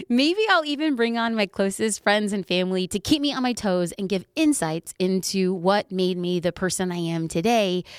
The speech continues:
to give you insights in how you can shape yourself into being who you want to be tomorrow. The future is a blank canvas, and I am willing to start painting, y'all.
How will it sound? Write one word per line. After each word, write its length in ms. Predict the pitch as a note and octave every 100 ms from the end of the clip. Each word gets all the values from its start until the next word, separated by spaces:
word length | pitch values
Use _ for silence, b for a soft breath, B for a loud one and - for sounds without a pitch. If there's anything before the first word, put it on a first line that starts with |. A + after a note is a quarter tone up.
| B -
to 120 | G#3
give 300 | G#3 G3 E3
you 260 | F3+ A#3+
insights 520 | - F#3+ F3+ F3 E3 F3
in 80 |
how 180 | F3 F#3
you 220 | F#3+ F#3+
can 160 | - G3
shape 420 | - G3 F#3 F3+ - B B
yourself 440 | F#3+ F3+ F#3+ F3 -
into 220 | F3 F3
being 260 | F3+ E3+
who 260 | E3 - G#3
you 180 | F3 F3+
want 180 | D3 -
to 80 | D3
be 300 | D#3 D#3+ E3 B B
tomorrow. 680 | - F#3+ D#3 D3 D3 G#2+ - _ b b b b b b
The 60 | -
future 420 | - B3+ - D#4+ - _
is 160 | - F#3+
a 80 | F3+
blank 400 | D3+ F3+ G3+ -
canvas, 580 | - E3 D#3 F#3 A3+ - -
and 220 | E3 E3+ D#3+
I 160 | D#3 F3+
am 200 | C#4 G3
willing 280 | D3+ D3 D#3
to 100 | D#3
start 260 | - -
painting, 360 | - C#3+ C#3 -
y'all. 360 | - - -